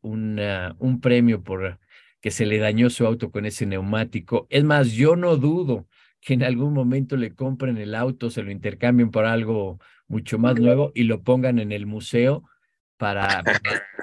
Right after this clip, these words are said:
eh, como, como afortunadamente nada más fue el susto, entonces pones el, el auto en el museo para recordar, porque acuérdate que Indianápolis todo es tradición, todo es historia, desde el que cuida la puerta en la entrada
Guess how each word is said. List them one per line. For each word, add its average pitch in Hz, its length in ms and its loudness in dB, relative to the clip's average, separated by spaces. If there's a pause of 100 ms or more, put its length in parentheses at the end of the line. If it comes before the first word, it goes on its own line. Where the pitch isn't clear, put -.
eh, 120 180 0 (460)
como, 156 420 -6
como 170 220 4
afortunadamente 196 880 0
nada 196 180 -2
más 185 160 -4
fue 180 140 -4
el 151 40 -6
susto, 151 520 -4 (640)
entonces 147 320 -2
pones 160 360 -2
el, 123 200 0
el 127 160 0
auto 147 240 -2
en 139 80 0
el 123 100 0
museo 120 340 -2
para 123 200 -4
recordar, 131 420 -6
porque 113 160 -8
acuérdate 139 380 -6
que 117 80 -8
Indianápolis 123 720 -2
todo 147 180 -8
es 139 100 -12
tradición, 127 720 -2
todo 143 200 -4
es 143 160 -6
historia, 120 420 -4
desde 110 220 -6
el 123 100 -4
que 127 140 -6
cuida 214 280 -2
la 156 140 -2
puerta 170 320 -6
en 147 80 -2
la 131 60 2
entrada 143 580 -2